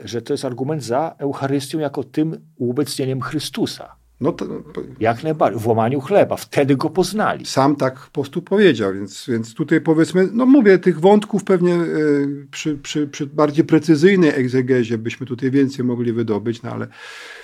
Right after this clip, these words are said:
Speaker 2: e,
Speaker 1: No, ale
Speaker 2: aż
Speaker 1: to,
Speaker 2: tak głęboko nie
Speaker 1: to,
Speaker 2: wchodzimy
Speaker 1: ale,
Speaker 2: w
Speaker 1: ale dosyć takie to jest jasne w sumie, jak to tak w ten sposób odczytać. E, no dobrze, zobaczmy, jak kończy swoją opowieść Łukasz. „W tej samej godzinie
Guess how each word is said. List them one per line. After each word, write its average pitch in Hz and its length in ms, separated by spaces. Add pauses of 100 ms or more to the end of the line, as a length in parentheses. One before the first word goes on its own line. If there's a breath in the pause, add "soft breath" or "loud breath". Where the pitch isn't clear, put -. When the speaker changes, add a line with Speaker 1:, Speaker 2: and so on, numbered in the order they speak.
(420 loud breath)
Speaker 2:
e, 104 80
Speaker 1:
No, 113 240
ale 117 120
Speaker 2:
aż 127 160
Speaker 1:
to, 139 60
Speaker 2:
tak 127 100
głęboko 139 420
nie 135 100
Speaker 1:
to, 139 60
Speaker 2:
wchodzimy 151 420
Speaker 1:
ale, 110 80
Speaker 2:
w - 120
Speaker 1:
ale 214 180
dosyć 262 400
takie 247 260
to 233 120
jest 226 240
jasne 180 460
w - 100
sumie, 110 280
jak 107 140
to 131 120
tak 117 220
w - 220
ten 131 160
sposób 120 440
odczytać. - 680 (480 loud breath)
E, 120 640
no 196 100
dobrze, 120 300
zobaczmy, 156 560
jak 175 260
kończy 165 380
swoją 127 320
opowieść 117 640
Łukasz. 113 640 (1000 soft breath)
„W - 120
tej 233 200
samej 202 340
godzinie 117 640